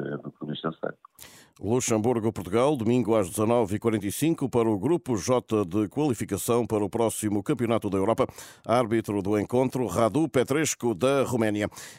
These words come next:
Speaker 2: E é entre a estreia portuguesa na corrida ao Euro dois mil e vinte e quatro e a segunda partida no domingo que se situa agora a análise do jornalista e comentador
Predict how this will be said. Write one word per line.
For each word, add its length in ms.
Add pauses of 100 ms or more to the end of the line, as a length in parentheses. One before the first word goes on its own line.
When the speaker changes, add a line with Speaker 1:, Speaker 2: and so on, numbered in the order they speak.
(100)
Speaker 2:
E 120
é 120
entre 380
a 40
estreia 360
portuguesa 560
na 180
corrida 460
ao 180
Euro 200
dois 120
mil 140
e 40
vinte 120
e 60
quatro 340
e 80
a 60
segunda 360
partida 360
no 120
domingo 480
que 220
se 240
situa 400
agora 240
a 60
análise 560
do 160
jornalista 640
e 60
comentador 500